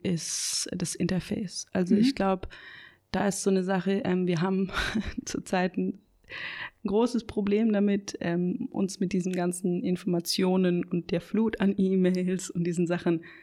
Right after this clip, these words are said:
Speaker 1: irgendwie zu interfacen. Also das Internet hat uns sehr viel ermöglicht und, ähm, ermöglicht uns auch unglaublich viel Information, aber niemand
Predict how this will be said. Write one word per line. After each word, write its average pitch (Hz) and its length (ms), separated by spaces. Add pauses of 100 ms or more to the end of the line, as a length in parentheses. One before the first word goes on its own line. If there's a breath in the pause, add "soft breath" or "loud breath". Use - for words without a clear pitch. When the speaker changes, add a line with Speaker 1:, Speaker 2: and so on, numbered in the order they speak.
(200 loud breath)
Speaker 1:
irgendwie 170 340
zu - 120
interfacen. 156 600
Also 156 160
das - 160
Internet 170 440
hat 165 160
uns 165 180
sehr 160 120
viel - 160
ermöglicht 185 680
und, 170 360 (120)
ähm, 170 400 (360)
ermöglicht 175 420
uns 160 140
auch - 180 (460)
unglaublich 190 560
viel 143 80
Information, 170 600
aber 165 220 (680 loud breath)
niemand 160 920